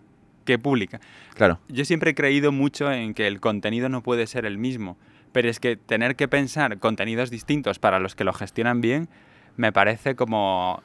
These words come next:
Speaker 1: eh, demasiado demandante. Es muy exigente tener que estar pensando, eh, incluso aunque tengas una mentalidad, a mí me pasaba mucho con Instagram. Yo me considero una persona bastante visual,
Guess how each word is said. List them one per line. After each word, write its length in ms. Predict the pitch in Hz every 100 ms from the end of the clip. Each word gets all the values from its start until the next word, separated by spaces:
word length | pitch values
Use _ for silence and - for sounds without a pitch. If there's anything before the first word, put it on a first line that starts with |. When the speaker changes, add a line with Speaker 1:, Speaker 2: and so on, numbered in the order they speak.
| _ _ _ _ _ -
Speaker 1:
eh, 520 | 107 95 92 92 90
demasiado 1500 | 101 98 98 - 110 110 120 127 127 123 117 107 104 101 101
demandante. 880 | 113 110 95 95 110 127 110 95 80 107 - -
Es 140 | 113
muy 260 | 139 151 156
exigente 560 | 143 147 - 151 165
tener 260 | 139 110 120
que 80 | 135
estar 240 | - 127
pensando, 600 | 135 131 139 143 151 156 - _ _ _ 117
eh, 500 | 110 107 104 104 -
incluso 420 | 120 110 147 143
aunque 160 | 120 110
tengas 260 | 147 165
una 80 | 147
mentalidad, 460 | 123 117 117 120 113
a 100 | 104
mí 120 | 113
me 80 | 127
pasaba 320 | 123 123 123
mucho 280 | 117 120 127
con 180 | 101 104
Instagram. 600 | 110 - 101 95 90 82
Yo 140 | 117
me 120 | 139
considero 420 | 131 127 123 123 127
una 140 | 120
persona 300 | 117 - 127
bastante 380 | 92 - 110 120
visual, 540 | 123 - 120 135 175